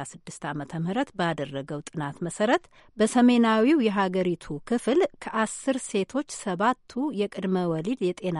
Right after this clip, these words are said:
ክትትል ለማግኘት ሐኪም ዘንድ እንደማይሄዱ አስተውሏል። ሐኪም ቤት ከሚሄዱት ውስጥም አንድ ሶስተኛው ኤች አይ ቪ በደማቸው መኖሩ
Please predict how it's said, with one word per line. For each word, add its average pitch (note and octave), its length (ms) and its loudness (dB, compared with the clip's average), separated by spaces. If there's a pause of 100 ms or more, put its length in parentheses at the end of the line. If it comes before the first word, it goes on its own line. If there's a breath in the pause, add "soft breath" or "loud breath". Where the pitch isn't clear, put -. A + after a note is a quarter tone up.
ክትትል D#3+ 480 -12
ለማግኘት F#3+ 680 0
ሐኪም F#3+ 460 -4
ዘንድ C#3+ 300 -6
እንደማይሄዱ C#3 720 -6 (280)
አስተውሏል። C#3+ 720 -4 (200)
ሐኪም C#4+ 340 2
ቤት A#3 240 4
ከሚሄዱት F3+ 680 0
ውስጥም A3 380 0 (280)
አንድ G#3+ 280 4
ሶስተኛው G3 720 0 (220)
ኤች E3+ 320 -4
አይ D3 160 -2
ቪ C#3+ 160 -6
በደማቸው C#3+ 760 -6
መኖሩ C#3 380 -2